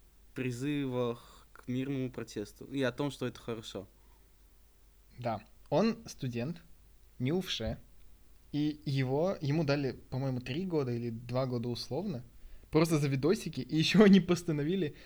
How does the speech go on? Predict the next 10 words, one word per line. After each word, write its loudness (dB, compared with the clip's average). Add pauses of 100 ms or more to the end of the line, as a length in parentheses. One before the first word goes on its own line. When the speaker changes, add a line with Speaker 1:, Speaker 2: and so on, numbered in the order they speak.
(160)
Speaker 2:
сжечь 2
какие-то -2
вещи, 0
которые -2
просто -4
в -2
этом 0
видео -2
присутствовали. 0 (220)
<laughs> 0